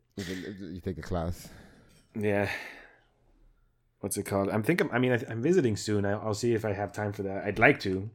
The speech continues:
Speaker 2: I'd like to do
Speaker 1: Yeah,
Speaker 2: some
Speaker 1: yeah. I
Speaker 2: practice
Speaker 1: remember,
Speaker 2: when
Speaker 1: I
Speaker 2: I'm
Speaker 1: remember
Speaker 2: there.
Speaker 1: the last time we rolled, we didn't, I remember the last time we rolled. I got you in a triangle or something. <laughs>
Speaker 2: No, we never rolled.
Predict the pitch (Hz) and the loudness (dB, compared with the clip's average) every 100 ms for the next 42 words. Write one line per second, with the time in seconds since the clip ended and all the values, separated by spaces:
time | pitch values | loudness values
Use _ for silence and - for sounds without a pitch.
0 | _ 98 107 101 117 123 127 131 120 123 | _ -2 2 4 6 6 6 6 6 6
1 | 143 143 127 139 160 156 113 131 151 - | 8 10 8 8 6 6 6 6 6 4
2 | 107 98 92 95 92 92 87 95 95 92 | 4 4 2 2 2 2 0 -2 -2 -2
3 | 95 85 78 _ _ _ - 113 151 151 | -4 -8 -14 _ _ _ -4 0 4 4
4 | 127 123 - 113 104 98 95 85 85 - | 6 4 4 0 0 2 0 -2 -10 -20
5 | _ _ _ _ _ _ _ _ _ _ | _ _ _ _ _ _ _ _ _ _
6 | _ _ _ - 101 127 156 147 113 - | _ _ _ -4 2 4 6 4 2 0
7 | 120 120 107 92 90 85 104 92 - 80 | 0 0 0 -2 -2 -2 -2 -4 -6 -8
8 | 98 104 - - - - - _ _ _ | -8 -12 -14 -18 -16 -20 -20 _ _ _
9 | _ _ _ _ - 143 190 240 254 175 | _ _ _ _ 0 6 8 8 6 8
10 | 247 175 101 | 8 6 4